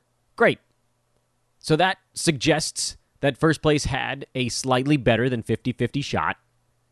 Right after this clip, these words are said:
in each of the first two rounds. You could say that first place had a fifty-six percent chance to beat fourth place and then a fifty-fifty shot to win the finals.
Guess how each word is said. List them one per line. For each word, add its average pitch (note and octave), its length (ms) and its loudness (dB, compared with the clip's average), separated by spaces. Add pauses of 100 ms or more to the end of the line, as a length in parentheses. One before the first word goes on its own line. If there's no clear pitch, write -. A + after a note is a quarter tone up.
(180)
in C#3+ 160 0
each C3 180 -2
of B2+ 60 0
the B2+ 60 -4
first A#2 260 -4
two D3+ 160 0
rounds. D#3 420 -6 (2750)
You C#3+ 140 0
could D3+ 140 0
say C#3 180 4
that C3 180 0
first C#3+ 220 0
place C3+ 160 2
had A#2 100 0
a G2 60 -4
fifty-six - 580 -4
percent C3+ 360 0
chance C#3 400 0
to - 80 -8
beat A#2 200 -4
fourth E3+ 400 2
place A#2 400 -2
and A#2+ 140 -2
then A2 100 0
a F#2+ 80 0 (120)
fifty-fifty C3+ 600 2
shot A#2 340 0
to A#2+ 60 -2
win A2 140 -2
the F#2 60 -6
finals. F#2 580 -6